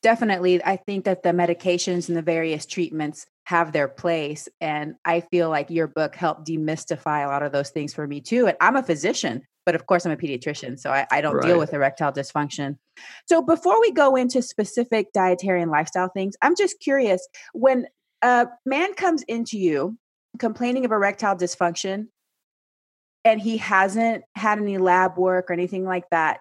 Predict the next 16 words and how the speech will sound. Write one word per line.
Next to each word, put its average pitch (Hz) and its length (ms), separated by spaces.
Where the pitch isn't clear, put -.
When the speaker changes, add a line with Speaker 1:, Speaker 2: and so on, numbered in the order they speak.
Speaker 1:
do 214 180
you 233 420
look 220 240
into 202 400
that 294 320
to 226 100
see 220 300
if 214 100
he 214 140
has 196 240
high 196 180
cholesterol 240 920
or 196 120
any 185 160
heart 233 300
disease? 254 680